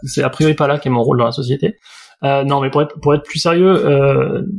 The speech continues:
j'ai, j'ai, j'ai pas, j'ai pas de prétention là-dessus. J'essaie déjà de comprendre les choses pour moi-même et d'expliquer et, et quand je peux d'essayer d'éclairer un peu les, les débats.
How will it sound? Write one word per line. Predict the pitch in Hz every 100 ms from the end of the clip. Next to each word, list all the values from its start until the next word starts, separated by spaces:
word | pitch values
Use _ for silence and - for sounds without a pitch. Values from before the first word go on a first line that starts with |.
| - - -
j'ai, | 139 151 139
j'ai, | 147
j'ai | 135
pas, | 160 165 156 143 139
j'ai | 143
pas | 156
de | -
prétention | - 156 139 131 143
là-dessus. | 123 - 143
J'essaie | 131 139
déjà | 131 139
de | 143
comprendre | 127 123 123 135
les | 127
choses | 127 135
pour | - 127
moi-même | 127 143
et | 120
d'expliquer | 117 - 135 143
et, | 139 120 123 117 123
et | 120
quand | 135 127
je | -
peux | 147
d'essayer | 135 123 -
d'éclairer | 120 131 139 131
un | 127
peu | 117 131
les, | 117 120
les | 120
débats. | 117 120 127 139